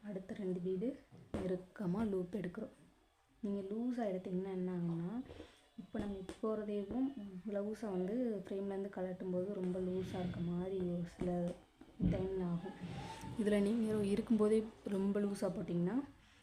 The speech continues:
அது ரொம்ப, ரொம்ப இதாகும். இப்போ நம்ம எப்பயும் போல இதுலயும் என் நாட் போட்டு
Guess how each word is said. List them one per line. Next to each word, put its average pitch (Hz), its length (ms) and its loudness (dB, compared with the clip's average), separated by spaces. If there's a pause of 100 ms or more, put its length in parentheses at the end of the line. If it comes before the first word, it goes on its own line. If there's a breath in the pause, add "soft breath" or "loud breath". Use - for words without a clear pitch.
(160 loud breath)
அது 185 160 2
ரொம்ப, 185 320 0
ரொம்ப 220 380 2
இதாகும். 175 460 0 (360)
இப்போ - 220 -4
நம்ம 214 220 2
எப்பயும் 190 460 0
போல 175 180 0 (500)
இதுலயும் 220 440 0
என் 185 160 2
நாட் 180 200 -2
போட்டு 180 280 -4